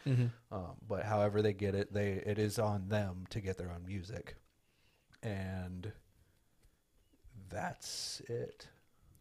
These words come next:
Speaker 1: Do, do you require 'em to do any pre-communication with any other vendors?
Speaker 2: No, we have all that automated too.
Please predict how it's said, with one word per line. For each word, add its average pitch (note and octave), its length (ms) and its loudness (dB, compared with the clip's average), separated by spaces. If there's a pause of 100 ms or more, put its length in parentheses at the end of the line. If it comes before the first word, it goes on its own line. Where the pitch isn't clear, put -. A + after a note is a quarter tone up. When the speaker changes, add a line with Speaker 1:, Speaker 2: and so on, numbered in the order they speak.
(280)
Speaker 1:
Do, B2 360 12
do B2+ 180 6
you B2 200 12
require A#2+ 460 12
'em A#2+ 120 12
to A2+ 60 12
do A2+ 440 10
any A#2 320 12
pre-communication A#2 1120 10
with A2+ 160 8
any A2+ 280 10
other A2 260 12
vendors? A#2+ 840 8 (100)
Speaker 2:
No, G#2+ 360 4
we G#2 140 4
have G#2+ 160 4
all F#2+ 180 6
that F#2+ 160 2
automated F2+ 580 -6
too. E2 300 -10